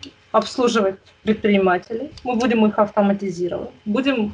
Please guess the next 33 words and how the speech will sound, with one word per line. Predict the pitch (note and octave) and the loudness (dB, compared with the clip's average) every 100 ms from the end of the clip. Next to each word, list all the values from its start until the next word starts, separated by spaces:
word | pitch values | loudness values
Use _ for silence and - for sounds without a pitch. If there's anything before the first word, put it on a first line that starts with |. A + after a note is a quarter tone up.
| - | -2
как | G3+ F#3 | -2 0
бы, | F#3+ | 0
объяснять | G#3 G3+ G#3+ - C4 A3+ | 0 0 0 2 2 2
им, | G3+ | -2
зачем | F#3 A3 C#4+ A3 | -4 -2 0 0
это | F#3+ F#3 | -2 -2
надо, | E3+ E3+ - - - - - - | -4 -6 -10 -10 -20 -20 -20 -14
что | A3 - G3+ G3 | -10 2 2 2
вы | G#3 C4+ | 2 2
лишились | D#4+ D#4 F#4 D#4+ - | 2 2 2 2 -2
сотрудников, | C#4+ - D#4+ F4 E4+ D#4 | -6 -2 -2 -2 -2 -2
но | A3+ A3+ | 0 0
вы | B3 | -2
приобретаете | A3 G#3+ G3 F#3+ G#3 G3 F#3+ G#3 | 0 0 0 2 4 4 0 -12
себе | - - F3 E3+ - _ _ _ - | -14 -6 -6 -6 -16 _ _ _ -4
друга, | F#3+ A#3 A3+ G3+ C#4+ - _ _ _ - | 2 4 4 2 0 -2 _ _ _ -8
и | G#3+ F#3+ - - | -4 -4 -6 -12
целую, | - B3 A3+ G#3+ F#3+ | -2 2 4 4 2
блин, | G3+ G#3 G3 | 2 0 0
и | G#3 | -4
тридцать | - A#3 - A3 - | -2 -2 -2 -6 -4
человек | A#3 G3 G3 B3 A#3+ - | 2 4 4 2 0 0
вместе | G#3 G3+ F#3+ | 0 0 -4
с | G#3+ | -6
этим | G3+ F#3+ F3 | -4 -4 -4
другом | B3+ A3+ G#3 G3+ | -2 2 4 2
в | |
виде | G3+ G3 | 0 -2
Роксофта | G3 F#3+ - B3+ D4 G#3+ F3+ | -4 -8 0 0 2 0 -2
в | - | -2
плане | A3+ G3+ G#3+ | 0 0 0
поддержки, | G3+ F#3 E3+ F3+ A#3 A3+ - G3+ | -2 -4 -4 0 0 0 -6 -6
которые | F3+ F#3+ F#3+ F#3+ | -4 -4 -2 -4